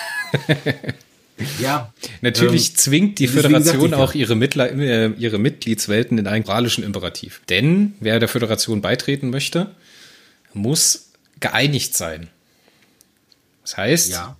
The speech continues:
Speaker 1: die Spezies muss einen Vertreter schicken. So. Sie muss Schutz auch anderen Welten bieten. Das heißt, sie verpflichtet sich zu etwas. Das tun die ja genauso. Nur halt mit anderen
Speaker 2: Und
Speaker 1: Mitteln.
Speaker 2: freiwillig. Und nicht,
Speaker 1: Jein.
Speaker 2: weil sie ansonsten verrecken
Speaker 1: Jein.
Speaker 2: würden.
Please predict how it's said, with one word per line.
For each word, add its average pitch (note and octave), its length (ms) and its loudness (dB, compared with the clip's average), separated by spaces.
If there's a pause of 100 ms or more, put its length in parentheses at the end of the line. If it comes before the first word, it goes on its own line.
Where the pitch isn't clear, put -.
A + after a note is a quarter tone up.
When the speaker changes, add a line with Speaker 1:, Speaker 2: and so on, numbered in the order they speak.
(260)
Speaker 1:
die G#3 80 -4
Spezies C#3+ 540 0
muss A#2 360 -2
einen A#2 220 -2
Vertreter B2 400 -2
schicken. - 260 -2 (680)
So. - 240 -18 (360)
Sie - 180 -6
muss A#2 480 2 (680)
Schutz - 600 0
auch A2 180 -4
anderen B2 340 2
Welten F2+ 280 -4
bieten. F#2+ 260 -12
Das F#2+ 120 -6
heißt, G#2+ 160 0
sie G#2+ 120 -2
verpflichtet - 480 -2
sich - 180 -6
zu - 140 -10
etwas. - 340 -14 (320)
Das - 160 -6
tun A#2+ 160 2
die A2+ 80 2
ja A2 140 2
genauso. A2 440 0 (680)
Nur G#2 160 0
halt G#2 160 0
mit G2+ 100 0
anderen G#2 220 2
Speaker 2:
Und - 20 4
Speaker 1:
Mitteln. A#2 220 0
Speaker 2:
freiwillig. A#2+ 680 -4 (1040)
Und A2+ 240 -4
nicht, B2+ 320 2
Speaker 1:
Jein. A2 200 4
Speaker 2:
weil A2+ 80 2
sie G#2 120 0
ansonsten A#2 680 -4
verrecken G2+ 380 0
Speaker 1:
Jein. G2 120 -8
Speaker 2:
würden. F2 260 -12